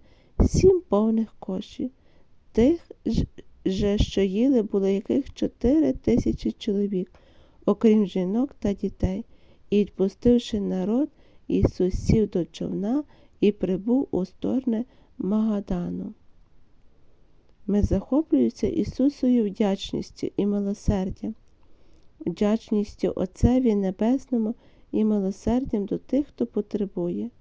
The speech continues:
Ми звикли до такого Ісуса і не бачимо в цьому нічого надзвичайного. Через це ми не замислюємося ані про вдячність,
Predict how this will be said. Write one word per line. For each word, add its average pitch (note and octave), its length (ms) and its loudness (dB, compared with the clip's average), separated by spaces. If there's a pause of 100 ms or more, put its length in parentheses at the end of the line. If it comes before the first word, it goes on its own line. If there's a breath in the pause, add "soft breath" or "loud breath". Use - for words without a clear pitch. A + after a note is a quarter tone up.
(580)
Ми G3 180 0
звикли A3 500 2
до G3 140 2
такого G#3+ 500 -2
Ісуса A#3+ 800 -2 (400 soft breath)
і G#3 80 0
не A3 160 2
бачимо A3 600 0
в F#3 60 -6
цьому B3 400 0
нічого A#3 520 0
надзвичайного. G#3 960 -4 (600 soft breath)
Через G3 440 2
це B3 180 4
ми A3 360 2
не G3+ 220 0
замислюємося G3+ 1160 -2 (480 soft breath)
ані A3 320 2
про G3+ 220 -2
вдячність, G3+ 720 -4